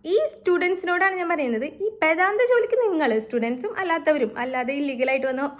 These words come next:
ഹോം കെയർ ജോബ് ചെയ്യാൻ പോകുന്നവരും ഇത് കേട്ടിരുന്നോട്ടെ. ഈ ഒരു ബദാന്ത ജോലിന്ന് ചെ-, ബദാന്ത ജോലിക്ക് നിങ്ങൾ കയറാണെന്നുണ്ടെങ്കിൽ എന്താ പ്രശ്നം എന്നറിയാമോ? ഇപ്പൊ അത്യാവശ്യം പഠിപ്പൊക്കെ ഉള്ളവരാണ്, നല്ല രീതിയിൽ നാട്ടിൽ ജോലി ചെയ്തതാണ്, അല്ലെങ്കിൽ ദുബായ് അവിടെയൊക്കെ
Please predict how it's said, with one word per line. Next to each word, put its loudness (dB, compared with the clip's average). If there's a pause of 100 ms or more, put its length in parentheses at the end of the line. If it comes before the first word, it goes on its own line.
(220)
ഹോം 0
കെയർ 4
ജോബ് -2
ചെയ്യാൻ -2
പോകുന്നവരും 2
ഇത് -2
കേട്ടിരുന്നോട്ടെ. 0 (360)
ഈ -2
ഒരു 2
ബദാന്ത 2
ജോലിന്ന് -4
ചെ-, -4
ബദാന്ത 2
ജോലിക്ക് -2
നിങ്ങൾ -2
കയറാണെന്നുണ്ടെങ്കിൽ 2
എന്താ 0
പ്രശ്നം 0
എന്നറിയാമോ? 0 (540)
ഇപ്പൊ 2
അത്യാവശ്യം 4
പഠിപ്പൊക്കെ 2
ഉള്ളവരാണ്, 2 (100)
നല്ല 2
രീതിയിൽ 0 (120)
നാട്ടിൽ 0 (140)
ജോലി 4
ചെയ്തതാണ്, 2
അല്ലെങ്കിൽ -4 (100)
ദുബായ് 0
അവിടെയൊക്കെ -2